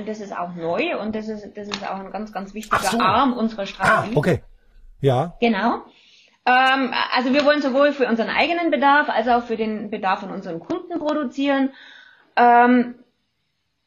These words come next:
Speaker 1: die Chips werden dann, werden dann teilweise auch nach Kundenwünschen designt oder entwickelt, je nachdem, was, was der Anwendung, der Anwendungsfall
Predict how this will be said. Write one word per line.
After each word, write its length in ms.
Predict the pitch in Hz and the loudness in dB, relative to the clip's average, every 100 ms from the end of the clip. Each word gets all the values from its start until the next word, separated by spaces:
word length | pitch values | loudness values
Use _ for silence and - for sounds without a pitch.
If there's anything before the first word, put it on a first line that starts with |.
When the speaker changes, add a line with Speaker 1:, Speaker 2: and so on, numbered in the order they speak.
| _ | _
Speaker 1:
die 100 | 254 | -2
Chips 340 | 254 - - 240 | -2 -6 -6 0
werden 260 | 254 254 | 2 4
dann, 300 | 247 240 226 | 4 4 2
werden 180 | 233 240 | 2 4
dann 200 | 233 240 | 2 2
teilweise 500 | 262 240 240 233 - | 0 2 4 2 2
auch 100 | 220 | 0
nach 260 | 226 214 - | 0 -2 -6
Kundenwünschen 1000 | - 294 311 - 254 220 254 240 233 196 | -6 -4 -4 0 2 4 4 4 0 -8
designt 520 | 190 180 165 254 453 | -8 -6 -2 0 -2
oder 220 | 226 185 | -4 -6
entwickelt, 560 | - 185 233 294 359 339 | -8 -8 -8 -6 -6 -4
je 140 | 226 | 0
nachdem, 420 | 240 240 240 240 226 | 2 2 0 0 0
was, 260 | 202 202 | -4 -10
was 300 | 196 185 190 | -10 -10 -10
der 220 | - 170 - | -8 -8 -4
Anwendung, 680 | 226 262 277 285 285 285 233 | -4 -2 -2 -2 -2 -2 -2
der 140 | 170 | -4
Anwendungsfall 840 | 214 208 185 180 - - 190 233 | -8 -8 -10 -12 -14 -10 -4 -2